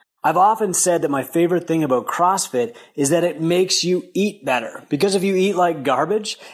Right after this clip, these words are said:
and then do a workout, you'll throw up. It's a great lesson in responsibility and accountability, even when you don't want to be. But eventually, somebody needs more.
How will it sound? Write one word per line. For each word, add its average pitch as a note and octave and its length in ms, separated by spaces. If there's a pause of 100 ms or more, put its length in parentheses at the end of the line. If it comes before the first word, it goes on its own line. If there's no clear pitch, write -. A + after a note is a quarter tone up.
and F3+ 180
then F3 140
do F#3 180
a D#3+ 80
workout, F#3 560 (220)
you'll G3+ 200
throw G#3+ 380
up. G#3 400 (480)
It's D#3 160
a E3+ 80
great E3 580
lesson C#3+ 640
in C3 160
responsibility B2 1080
and A#2 80
accountability, B2 920
even G3 340
when E3 180
you D3+ 140
don't C3 260
want A2 220
to F2+ 140
be. - 180 (760)
But E3+ 120
eventually, E3+ 840 (400)
somebody F3 400
needs B2+ 320
more. G#2 440